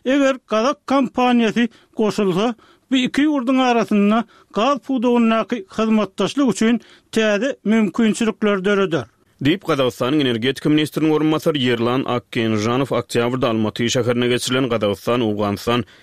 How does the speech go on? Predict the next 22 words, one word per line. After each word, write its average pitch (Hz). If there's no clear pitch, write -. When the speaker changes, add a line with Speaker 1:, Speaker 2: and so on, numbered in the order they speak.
Speaker 2:
Işöwür 120
forumunda 117
aýtdy. 123
Uzunlygy 120
bir 190
müň 196
sekiz 180
ýüz 170
on 151
dört 151
kilometr 135
çemeti 139
boljak 139
top 110
hutasamasy 135
Türkmenistanyň 123
galkynyş 113
gaz 120
käninden 127
göz 110
başalyp 120
ýylda 113